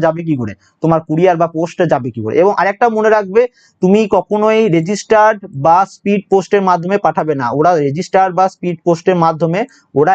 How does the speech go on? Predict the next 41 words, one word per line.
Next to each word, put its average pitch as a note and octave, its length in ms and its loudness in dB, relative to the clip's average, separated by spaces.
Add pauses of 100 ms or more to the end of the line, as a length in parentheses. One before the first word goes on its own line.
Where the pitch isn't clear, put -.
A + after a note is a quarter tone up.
অ্যাকসেপ্ট F3+ 420 -4
করবে A#2+ 260 0
না। - 60 -10 (100)
ওরা D#3+ 180 2
একমাত্র E3 300 -4
অ্যাকসেপ্ট E3 360 -4
করবে F3 260 2
কোনটার E3+ 340 0
মাধ্যমে, F3 280 0 (460)
এক, F3 120 -4
তুমি F3+ 140 -4 (120)
নিজে D3 220 2
গিয়ে F#3 180 2
দিয়ে F3+ 180 2
আসো, A3 160 2 (400)
অথবা F#3+ 280 0 (100)
তুমি G3+ 160 -2 (140)
সিম্পল F#3+ 340 2 (140)
অর্ডিনারি E3+ 400 0 (100)
পোস্ট G#3 220 2 (100)
এবং F3 100 0 (100)
কুরিয়ারের F3+ 440 4
মাধ্যমে F3+ 360 -2
পাঠাও। D3+ 240 0 (140)
কিন্তু G3 300 0 (160)
বলে F#3+ 240 4
দিয়েছে, D3+ 260 -4 (340)
তুমি F3 140 4 (100)
মনে F#3+ 180 0
করো G#3+ 140 2 (120)
অর্ডিনারি E3+ 460 -2
পোস্ট G3+ 260 0
বা G3+ 80 2 (120)
কুরিয়ারের F3+ 460 2
মাধ্যমে F3 260 -2 (100)
পাঠালে, E3+ 360 0
মনে C3 140 -6
করো A2+ 200 -6
সেটা D#3 220 0 (120)
তোমার F3+ 220 0 (360)
সাত E3 260 0